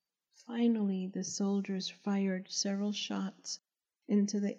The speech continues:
air to get the Nabeho people's attention. The fired shots only made the people more frantic. The soldiers were losing control of the people.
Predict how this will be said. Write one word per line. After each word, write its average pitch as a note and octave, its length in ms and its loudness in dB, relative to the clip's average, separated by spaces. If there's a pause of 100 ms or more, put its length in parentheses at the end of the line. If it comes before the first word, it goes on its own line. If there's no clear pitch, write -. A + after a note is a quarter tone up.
air F#3+ 400 2
to F#3+ 100 -6
get - 280 -2
the F#3+ 60 -2
Nabeho F#3 840 -4 (340)
people's G3 520 -2
attention. F#3+ 880 -4 (920)
The G#3 80 0
fired G#3 520 2
shots G3+ 560 -2
only G3 320 2
made G3 320 0
the F#3+ 60 -4
people G3 440 -4
more F#3 280 -2
frantic. - 840 -6 (640)
The G3+ 80 2
soldiers G3+ 580 2
were F#3+ 140 0
losing F#3+ 460 0
control F#3 760 -2
of F#3+ 100 -6
the F3+ 100 -4
people. F#3 640 -4